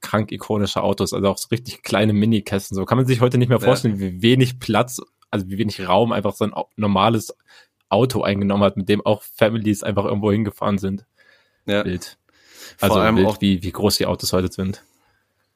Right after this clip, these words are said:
Speaker 2: Äh, stimmt, genau, eigentlich eher das, bemerkenswert.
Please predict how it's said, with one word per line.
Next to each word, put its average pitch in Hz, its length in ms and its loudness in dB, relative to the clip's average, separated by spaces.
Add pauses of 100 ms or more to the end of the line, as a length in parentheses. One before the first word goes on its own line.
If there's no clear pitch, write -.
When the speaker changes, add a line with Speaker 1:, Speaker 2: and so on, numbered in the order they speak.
(180)
Speaker 2:
Äh, 113 200 -2
stimmt, 101 420 0
genau, 90 400 0
eigentlich 90 360 -6
eher 90 140 0
das, 95 400 -4 (420)
bemerkenswert. 90 720 -2